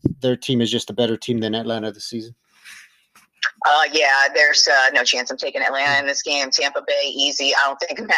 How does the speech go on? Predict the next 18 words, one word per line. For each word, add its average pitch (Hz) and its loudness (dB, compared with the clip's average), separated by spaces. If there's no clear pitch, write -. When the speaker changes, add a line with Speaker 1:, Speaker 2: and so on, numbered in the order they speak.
Speaker 2:
Ryan 151 2
in 151 -8
his - -6
entire 156 2
career 151 2
has 151 -2
ever 156 -2
beaten 147 -8
Tom 143 -2
Brady 139 -4
ever. 131 -2
So, 143 2
yeah, 135 -2
Tampa, 139 0
easy. 135 -8
Speaker 1:
All 131 -8
right. 143 -4
So, 131 -6